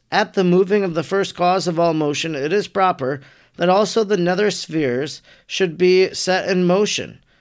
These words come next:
So the Savior Jesus drew after him, after the celestial choirs of the angels, the holy patriarchs, and the rest of the glorified saints, some of them with body and soul, others only as to their soul.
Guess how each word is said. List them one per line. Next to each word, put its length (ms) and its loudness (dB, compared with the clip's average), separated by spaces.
So 200 -4
the 120 -2
Savior 480 2
Jesus 680 -4
drew 300 -2
after 340 -2
him, 200 -4
after 260 -4
the 80 0
celestial 500 -2
choirs 420 0
of 120 -6
the 120 0
angels, 520 -4
the 120 0
holy 220 4
patriarchs, 600 -2
and 100 -4
the 80 -2
rest 240 -2
of 100 -6
the 80 -2
glorified 540 -2
saints, 500 -10
some 220 2
of 140 2
them 200 2
with 200 -2
body 320 2
and 120 -4
soul, 360 0
others 340 0
only 320 -4
as 220 -6
to 160 -2
their 220 2
soul. 440 -8